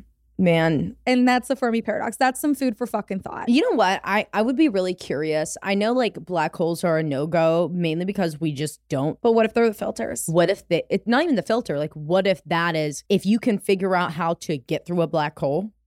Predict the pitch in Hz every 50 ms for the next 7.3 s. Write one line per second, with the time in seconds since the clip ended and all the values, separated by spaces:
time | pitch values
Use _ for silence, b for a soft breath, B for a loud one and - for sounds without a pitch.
0 | _ _ _ - 156 160 147 - - 165 135 139 135 76 127 165 190 - _ _
1 | _ _ _ _ _ - 226 - 220 220 220 - _ _ _ _ _ _ - 165
2 | 160 143 165 156 127 95 - 73 - - _ _ _ _ _ _ _ 170 185 185
3 | 175 180 208 190 190 185 185 180 180 185 175 180 170 170 165 165 160 160 151 -
4 | - 160 151 - 165 147 147 127 156 170 190 208 196 - - _ - - 208 214
5 | 170 151 202 196 196 196 196 190 190 - - _ _ - 208 185 185 185 185 175
6 | 165 190 190 196 196 - 208 185 170 - 185 175 - 190 180 175 - - _ -
7 | 233 233 220 226 233